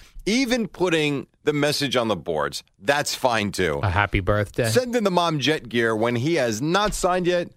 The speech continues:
Speaker 1: seems like a waste
Speaker 2: Right.
Speaker 1: of money and
Speaker 2: What is
Speaker 1: merchandise.
Speaker 2: she gonna do with that?
Speaker 1: Nothing.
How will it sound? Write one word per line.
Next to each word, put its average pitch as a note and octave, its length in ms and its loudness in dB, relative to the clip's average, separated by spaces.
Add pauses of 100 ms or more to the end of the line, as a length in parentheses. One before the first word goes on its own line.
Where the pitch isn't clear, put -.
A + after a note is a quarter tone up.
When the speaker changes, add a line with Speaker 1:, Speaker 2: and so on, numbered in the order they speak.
(180)
Speaker 1:
seems C#3+ 340 -2
like A2+ 180 0
a A2 60 0
waste G2 260 0
Speaker 2:
Right. A#2+ 160 2
Speaker 1:
of F#2 60 0
money D2 260 -2
and D3+ 120 2
Speaker 2:
What G3 180 2
is F3+ 60 2
Speaker 1:
merchandise. C#3 260 0
Speaker 2:
she - 100 -2
gonna A2 100 0
do F#2 180 -2
with E2 160 -4
that? D#2 300 -4 (120)
Speaker 1:
Nothing. A2+ 520 -2